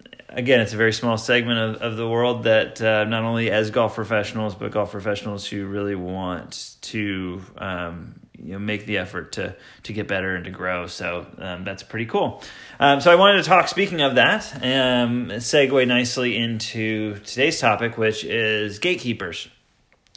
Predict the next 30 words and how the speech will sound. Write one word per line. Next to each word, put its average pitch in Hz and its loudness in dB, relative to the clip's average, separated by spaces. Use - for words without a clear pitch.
And 135 4
I 135 0
never 190 4
actually 165 0
knew 143 2
what 127 6
a - 4
gatekeeper 120 0
was 113 4
until, 107 -2
um, 107 -2
recently 123 -2
reading 113 -2
Beth 113 0
Comstock's 107 -2
book. 147 4
This - -14
is 95 -8
not 98 -8
sponsored 95 -6
by 95 -2
Beth 95 -6
Comstock. 113 -2
She - -8
just - -10
wrote 92 -8
a 87 -6
very 92 -4
good 95 -10
book, 143 2